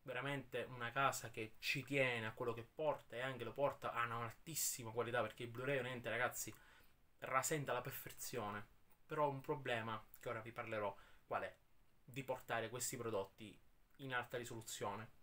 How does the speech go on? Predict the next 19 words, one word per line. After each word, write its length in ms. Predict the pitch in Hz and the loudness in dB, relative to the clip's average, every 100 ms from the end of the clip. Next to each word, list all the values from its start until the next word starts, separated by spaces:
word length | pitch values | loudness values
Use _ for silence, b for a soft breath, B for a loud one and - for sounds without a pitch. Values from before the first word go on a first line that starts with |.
| - - | -20 -20
soprattutto 540 | - 139 123 131 127 | -6 -2 -2 -4 -10
questi 300 | 113 113 - | -8 -6 -6
film 280 | 113 104 107 - | -6 -8 -8 -12
di 140 | 127 | -12
una 140 | 120 107 | -6 -4
volta, 440 | 95 92 - - - - - _ - - - - - | -4 -6 -10 -14 -14 -20 -20 _ -20 -20 -20 -20 -8
che 100 | 135 | -6
giocavano 320 | 120 120 117 | -2 -2 0
molto 280 | 120 113 110 | 0 -2 -4
sul 180 | 135 120 | -6 -6
buio 300 | 117 110 113 | -6 -4 -4
e 20 | |
sulla 280 | - 117 113 | 0 0 2
bassa 340 | 117 - 117 | 2 2 0
qualità. 360 | 113 104 92 - - B B B B B B B | 0 -2 -4 -8 -18 B B B B B B B
Film 220 | - 247 | 2 6
di 80 | 139 | 6
ottantadue 720 | 139 - - 233 185 151 131 | 4 6 10 10 8 4 4
minuti 600 | 139 151 175 135 113 107 | 4 4 4 4 0 -6